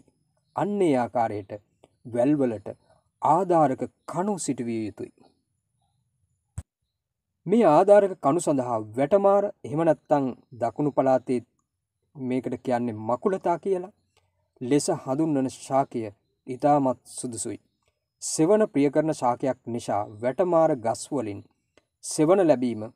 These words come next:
වගාවට ඉතාමත් හිතකරයි. මා නිර්දේශ කරන්නේ මෙම වැටමාර කණු අවම වශයෙන් වැනිලා සිටුවීමට මාස හතරකට පෙර අඩි අටෙන් අටට ක්‍රමවත්ව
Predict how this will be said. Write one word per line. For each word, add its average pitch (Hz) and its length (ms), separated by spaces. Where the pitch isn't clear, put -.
වගාවට 127 600
ඉතාමත් 120 480
හිතකරයි. 104 440
මා 190 180
නිර්දේශ 156 420
කරන්නේ 117 480
මෙම 139 260
වැටමාර 143 600
කණු 117 360
අවම 208 220
වශයෙන් 139 440
වැනිලා 185 480
සිටුවීමට 127 600
මාස 135 380
හතරකට - 560
පෙර 170 260
අඩි 147 220
අටෙන් 185 340
අටට 139 440
ක්‍රමවත්ව 160 760